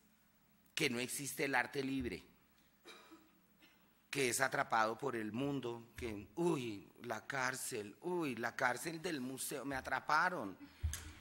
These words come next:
No existe el arte, o sea, eh, cuando entramos a la universidad nos decían, eh, "Amarillo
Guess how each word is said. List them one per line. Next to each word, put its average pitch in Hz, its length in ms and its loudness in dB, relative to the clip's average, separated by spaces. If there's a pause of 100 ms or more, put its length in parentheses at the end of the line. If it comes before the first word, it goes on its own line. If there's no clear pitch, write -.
(1400)
No 170 240 0
existe 269 560 -4
el 165 100 -2
arte, 139 380 -2
o 127 60 2
sea, 113 380 2 (360)
eh, 165 360 4
cuando 147 260 6
entramos 147 360 2
a - 60 6
la 160 100 4
universidad 135 680 0
nos 147 160 -6
decían, 120 520 0 (300)
eh, 139 120 0
"Amarillo 131 640 0